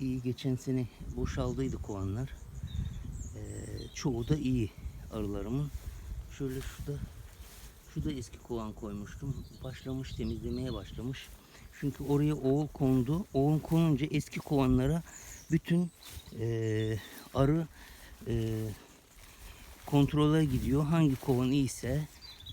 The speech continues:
bu, e, arı oraya, e, girecek. Şu anda maşallah iyi. İyi, ben bunu hemen fazla şey yapmadan hemen getireyim,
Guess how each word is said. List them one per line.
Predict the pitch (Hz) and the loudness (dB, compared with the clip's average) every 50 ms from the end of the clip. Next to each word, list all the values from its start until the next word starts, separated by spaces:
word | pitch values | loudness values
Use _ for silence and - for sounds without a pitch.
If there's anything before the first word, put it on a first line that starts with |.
| - | -4
bu, | 151 160 160 - - - - - - - - - | 0 0 0 0 -4 -10 -14 -18 -20 -20 -12 -8
e, | 87 98 107 107 107 104 104 107 101 - - - - - - - - - - - - - - - - - - - | -6 -4 -4 -2 -2 -2 -2 -4 -4 -6 -10 -14 -16 -18 -20 -20 -20 -20 -20 -20 -16 -16 -16 -16 -14 -16 -8 -4
arı | 131 123 123 143 160 - | -2 0 0 -2 -2 -2
oraya, | - 143 135 123 120 127 147 160 151 - - - - - - - | 0 2 2 4 4 2 2 0 -2 -4 -8 -14 -18 -18 -12 -8
e, | 113 110 113 110 110 107 110 107 - - - - - - - - - - - - - - - - | -6 -4 -4 -4 -4 -4 -6 -6 -8 -12 -16 -20 -20 -20 -20 -20 -20 -18 -20 -18 -18 -16 0 4
girecek. | 143 151 151 143 123 131 127 - - - - - - - - - - - | 6 6 6 6 4 2 0 0 -2 -8 -12 -12 -12 -14 -14 -16 -18 -14
Şu | - - 147 | -4 0 0
anda | 131 120 113 110 110 139 147 - - - - - - - - - - - - - - | 2 2 2 2 2 0 0 0 -4 -12 -18 -14 -14 -14 -14 -14 -14 -16 -16 -8 -2
maşallah | 123 127 113 - 117 98 104 127 151 147 - - | 0 0 0 0 0 0 0 0 0 -2 0 2
iyi. | 139 147 127 98 90 - - - - - - - - - - - - - - - - - - - - - - - | 2 4 4 4 2 -2 -8 -14 -14 -14 -14 -14 -16 -18 -20 -20 -20 -20 -20 -20 -20 -18 -20 -18 -18 -14 -4 0
İyi, | 143 139 135 135 127 | 0 2 2 2 2
ben | 135 135 127 123 127 | 2 2 2 4 4
bunu | 131 139 135 | 2 2 2
hemen | 131 139 135 120 123 139 147 135 - - - - - - - - - - - - - - - - - - | 2 2 2 2 2 0 -2 -4 -6 -12 -20 -20 -20 -20 -20 -20 -20 -20 -20 -20 -20 -20 -20 -20 -10 -6
fazla | 139 127 120 110 120 117 | -4 -2 -2 -2 -4 -6
şey | - - 151 131 | -4 -2 0 0
yapmadan | 127 131 131 - - 98 98 92 87 139 147 143 - - - - - _ _ _ _ _ - - - - - - - - - - _ - | 2 0 0 -2 -4 -6 -8 -4 -4 -4 -4 -4 -6 -10 -18 -20 -20 _ _ _ _ _ -20 -20 -20 -20 -20 -20 -20 -20 -20 -20 _ -6
hemen | 143 131 123 117 117 120 | -2 -2 0 0 0 0
getireyim, | 123 127 117 - - 101 110 127 139 131 | -2 -2 -4 -4 -4 -4 -4 -4 -4 -6